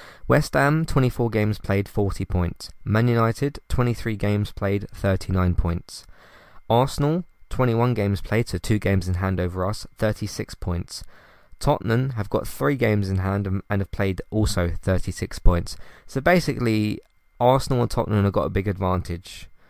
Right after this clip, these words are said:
over us. Then you've got Wolves, who have got two games in hand, but they're thirty-four points. So they're slightly a bit further behind than even Arsenal and Tottenham. But we gotta watch out for that, because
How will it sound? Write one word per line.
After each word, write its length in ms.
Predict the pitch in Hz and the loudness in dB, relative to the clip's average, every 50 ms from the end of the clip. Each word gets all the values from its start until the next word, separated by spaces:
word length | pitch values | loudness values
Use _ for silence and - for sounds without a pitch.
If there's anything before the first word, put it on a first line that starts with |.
| _ _ _ - - - - | _ _ _ -20 -20 -8 -2
over 300 | - 90 90 90 87 90 | 0 0 0 0 0 0
us. 120 | 87 87 - | -2 -2 0
Then 220 | - 123 123 120 | 0 2 4 4
you've 160 | 117 117 107 | 4 2 2
got 240 | - 117 104 - - | 4 2 2 2 0
Wolves, 460 | 98 101 101 101 101 101 95 95 - | -2 0 0 0 0 0 -2 -4 -4
who 80 | - 98 | -2 -2
have 120 | 95 90 | -2 0
got 240 | - 107 104 - - | 0 0 -2 -2 -2
two 200 | - - 104 101 | -4 -4 -2 -2
games 300 | - 101 98 98 95 90 | 0 0 0 0 0 0
in 100 | 92 90 | -2 -2
hand, 320 | 87 98 95 95 90 92 87 | -2 -2 0 0 0 -2 -2
but 140 | - 85 | -4 -4
they're 320 | 90 92 92 92 92 87 87 _ _ _ _ _ - | -2 0 0 0 0 -2 -4 _ _ _ _ _ -20
thirty-four 680 | - - - 101 95 90 - - - - - 95 92 85 | -8 -4 0 0 2 0 0 -4 -6 -2 -2 -2 0 -2
points. 540 | - - 90 87 - - - - - - - - - - - - - - _ _ _ _ - | -2 -4 -4 -4 -4 -8 -10 -14 -14 -14 -14 -16 -18 -20 -20 -20 -20 -20 _ _ _ _ -10
So 160 | - - 92 | -6 -4 -2
they're 220 | 87 92 90 87 - _ _ | 0 2 0 0 -2 _ _
slightly 400 | - - - 95 90 78 - - | -12 -6 -2 0 0 0 0 -2
a 60 | 92 - | -4 -4
bit 180 | - 80 67 | -4 -4 -4
further 320 | - - 90 90 87 90 87 | -2 0 0 0 0 -2 -2
behind 460 | - 90 85 87 82 85 85 85 - - | -4 -2 -2 -2 -2 -2 -4 -6 -6 -6
than 160 | - 90 87 90 | -4 -2 0 0
even 200 | 87 90 90 - | 0 0 -2 0
Arsenal 600 | - 87 87 82 - - 92 90 87 85 85 - | 0 0 0 0 -2 -2 -2 0 0 -2 -4 -4
and 140 | - 87 85 | -4 -4 -2
Tottenham. 360 | - - 92 73 87 87 90 | 0 -2 0 0 0 0 0
But 120 | 90 113 110 | 2 2 2
we 140 | 95 160 165 | 2 2 4
gotta 180 | 202 180 165 | 4 4 4
watch 260 | 151 139 123 - - | 6 4 2 2 0
out 160 | 98 95 87 - | 0 0 0 0
for 60 | 87 | 0
that, 180 | 87 90 80 | -2 -2 -2
because 560 | - 95 - - 110 104 104 104 101 - - | -4 -4 0 0 2 2 2 0 -2 -4 -10